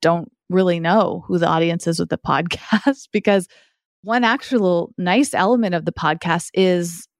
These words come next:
it doesn't have the same type of analytic data like social media platforms do, or a lot of digital marketing platforms. They'll tell you all sorts of things. I'm sure you hear a lot about data and people collecting your data.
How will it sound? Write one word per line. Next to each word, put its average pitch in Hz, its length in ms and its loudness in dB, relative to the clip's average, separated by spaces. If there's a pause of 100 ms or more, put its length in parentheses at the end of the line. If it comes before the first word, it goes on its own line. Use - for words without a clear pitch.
(140)
it 208 140 -4
doesn't 220 240 0
have 196 320 0
the 202 100 0
same 190 320 0
type 180 300 -2
of 175 260 0
analytic 170 640 0
data 175 500 2 (200)
like 185 180 2
social 196 300 0
media 180 240 2
platforms 120 580 -2
do, - 240 -2 (580)
or 196 240 2
a 190 60 -2
lot 196 160 2
of 190 80 0
digital 175 320 -2
marketing 165 680 -2
platforms. 190 580 0 (380)
They'll 240 160 4
tell 208 180 -2
you 165 200 -2
all 226 260 2
sorts 170 340 -4
of 170 100 -2
things. - 680 -6 (420)
I'm - 60 -20
sure 185 180 -2
you 190 200 0
hear 190 180 0
a 180 80 4
lot 175 220 2
about 175 320 -2
data 170 500 0 (600)
and 170 520 0 (360)
people 190 240 2
collecting 190 500 0
your 190 140 -2
data. 208 420 0